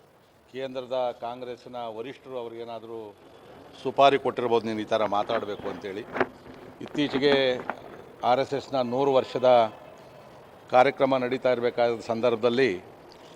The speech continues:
ಈ ಒಂದು ಪತ್ರವನ್ನ ಮುಖ್ಯಮಂತ್ರಿಗಳಿಗೆ ಬರೆದು, ಮುಖ್ಯಮಂತ್ರಿಗಳು ಕೂಡನು ಚೀಫ್ ಸೆಕ್ರೆಟರಿಗೆ ಬರೆದು ತಮಿಳ್ನಾಡು ರೀತಿಯಲ್ಲಿ ಕ್ರಮ ತಗೊಳ್ಬೇಕು ಅಂತಕ್ಕಂಥ ಮಾತನ್ನು ಹೇಳಿದ್ದಾರೆ. ಆರ್ ಎಸ್ ಎಸ್ ಶುರುವಾಗಿ ನೂರು ವರ್ಷದಿಂದ ಕೂಡನು, ನಾನು ಕೂಡ ನಲವತ್ತೆಂಟು ವರ್ಷದಿಂದ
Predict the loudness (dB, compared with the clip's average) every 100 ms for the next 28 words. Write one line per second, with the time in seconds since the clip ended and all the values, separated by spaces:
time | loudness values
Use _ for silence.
0 | -20 -10 -2 2 2 2 2 2 0 6
1 | 6 6 4 4 0 -2 0 0 -2 0
2 | 2 2 0 0 -2 -4 -16 -20 -20 -20
3 | -20 -20 -20 -14 -10 -4 0 2 2 0
4 | -2 0 0 2 4 2 2 -4 -8 -6
5 | -4 -4 -2 -6 -4 -4 -4 -4 -4 -4
6 | -2 0 0 -2 -4 -4 0 0 -2 -4
7 | -18 -20 -20 -2 4 6 6 6 6 6
8 | 2 -2 -2 -2 -2 -2 0 0 -2 -2
9 | -4 -4 -8 -10 -20 -20 -20 -20 -20 -12
10 | -2 0 2 0 -2 -2 2 4 4 4
11 | 2 4 4 2 -2 -2 0 0 0 0
12 | -2 -2 -4 -2 -4 -4 -4 -4 -6 -6
13 | -8 -4